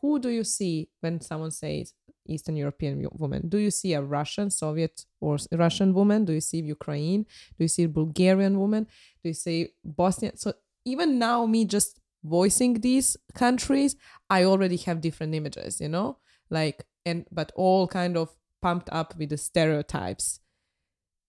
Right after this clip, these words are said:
which you would not say when you would think of, like, French woman or, like, uh, you know, Sweden, and, you know, it's completely different. And you were also mentioning you had certain experiences. You, um, you were born in Tirana, or?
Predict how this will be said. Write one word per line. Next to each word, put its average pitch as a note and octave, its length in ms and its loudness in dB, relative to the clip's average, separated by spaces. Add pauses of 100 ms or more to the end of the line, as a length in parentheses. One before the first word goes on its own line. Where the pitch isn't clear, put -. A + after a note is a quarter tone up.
which E3+ 280 -2
you F3 160 0
would E3+ 160 2
not F3 240 2
say E3 360 2
when E3 160 -2
you E3 100 -4
would D#3 160 -6
think D#3+ 280 -6
of, D3 180 -12
like, - 200 -6
French F3 420 0
woman D3+ 340 -4
or, D3 240 -4
like, C3+ 480 -6 (420)
uh, C3+ 420 -2
you D#3+ 140 -2
know, D3 140 -2
Sweden, F3+ 720 2
and, D3+ 280 -8
you G#3 120 -4
know, D#3+ 120 -2
it's F3 180 -2
completely G3+ 640 0
different. E3 440 -2
And F3+ 140 0
you G#3+ 100 0
were G#3+ 80 2
also A3 240 0
mentioning G#3 380 -4
you F#3+ 100 -2
had G#3+ 240 0
certain E3 540 -2 (280)
experiences. D#3+ 1000 -2
You, G3 500 -2
um, F3 500 -2
you G#3+ 60 0
were G#3+ 80 2
born F#3+ 320 4
in E3 140 -2
Tirana, F3 500 4
or? C4 280 0